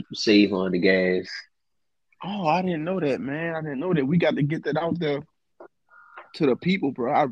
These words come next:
Speaker 2: really didn't know that. All right, so get a, okay, Murphy. Okay, gotcha. Gotcha.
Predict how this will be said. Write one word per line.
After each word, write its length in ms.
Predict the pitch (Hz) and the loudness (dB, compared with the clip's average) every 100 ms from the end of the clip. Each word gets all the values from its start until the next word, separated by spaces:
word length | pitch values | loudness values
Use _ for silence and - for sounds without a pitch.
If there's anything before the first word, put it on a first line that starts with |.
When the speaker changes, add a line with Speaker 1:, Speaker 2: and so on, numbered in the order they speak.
| 101 | -4
Speaker 2:
really 240 | 147 156 | -2 0
didn't 280 | 147 135 135 | 0 -4 -4
know 180 | 135 170 | -2 -2
that. 260 | 143 107 - _ _ _ _ _ - | -4 -8 -12 _ _ _ _ _ -6
All 80 | - | -2
right, 160 | 123 127 | 0 0
so 160 | 139 | -4
get 180 | 131 147 | 0 0
a, 60 | 127 120 - | 0 -4 -4
okay, 420 | 131 - - - 151 147 | -6 -6 -10 -12 -18 -8
Murphy. 420 | 147 139 139 - - | 2 2 2 -2 -8
Okay, 280 | 175 - - - | -10 -10 -16 -12
gotcha. 340 | 131 151 - - 147 _ _ _ _ _ _ _ _ _ _ _ _ _ _ _ _ _ _ _ - | -12 -10 -16 -20 -20 _ _ _ _ _ _ _ _ _ _ _ _ _ _ _ _ _ _ _ -10
Gotcha. 340 | - - - | -10 -10 -14